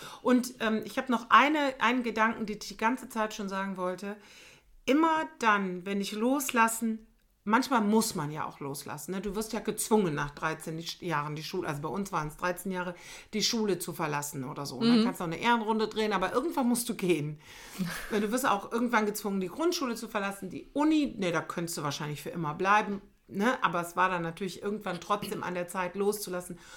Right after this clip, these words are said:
Speaker 1: Und ich erinnere mich, meine Mutter wird das bestätigen, ich habe immer ganz furchtbar geheult, ne? Ich bin ja gerne emotional auch nach außen, ganz furchtbar geheult, weil ich das auch nicht gerne gemacht habe, weil es gute Dinge waren, die ich loslassen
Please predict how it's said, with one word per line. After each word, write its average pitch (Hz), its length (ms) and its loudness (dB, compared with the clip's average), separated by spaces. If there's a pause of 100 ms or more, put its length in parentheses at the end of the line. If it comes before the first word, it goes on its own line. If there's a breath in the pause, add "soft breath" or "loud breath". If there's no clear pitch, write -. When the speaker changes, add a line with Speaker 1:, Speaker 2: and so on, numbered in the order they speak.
(140 loud breath)
Speaker 1:
Und 208 100 -2
ich 202 140 0
erinnere 240 320 0
mich, 240 220 0 (200 loud breath)
meine 196 220 0
Mutter 233 460 0 (840)
wird 196 180 -4
das 180 180 -4
bestätigen, 202 480 -4
ich 190 120 -8
habe 196 180 -2
immer 190 320 -4
ganz 233 280 4
furchtbar 165 380 -6
geheult, 160 680 -6
ne? 208 140 -4
Ich 220 80 -6
bin 202 140 -8
ja 165 100 -6
gerne 190 520 -2
emotional 170 680 -4
auch - 120 -12
nach - 200 -8
außen, 202 420 -2 (480 loud breath)
ganz 214 260 -4
furchtbar 320 520 0
geheult, 170 480 -4
weil 196 120 0
ich 202 140 -6 (320 loud breath)
das 233 180 -2
auch 254 320 4
nicht 262 300 2
gerne 247 340 6
gemacht 240 440 2
habe, 156 320 -4
weil 170 100 2
es 170 140 -6
gute 277 260 2
Dinge 170 300 -2
waren, 156 220 -4
die 170 80 -8
ich - 120 -12
loslassen 220 560 -2